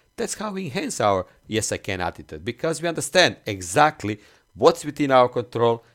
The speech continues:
and then how to use it to our advantage in sales.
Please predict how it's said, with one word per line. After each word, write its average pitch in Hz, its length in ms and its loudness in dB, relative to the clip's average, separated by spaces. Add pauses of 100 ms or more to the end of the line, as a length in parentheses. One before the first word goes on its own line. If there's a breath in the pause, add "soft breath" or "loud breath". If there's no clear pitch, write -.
(120 soft breath)
and 82 200 -10
then 117 160 2
how 98 240 -2
to 92 140 -12
use 95 260 -6
it - 240 -14
to 82 100 -8
our 82 140 -2
advantage 80 480 -10
in 78 100 -14
sales. - 460 -14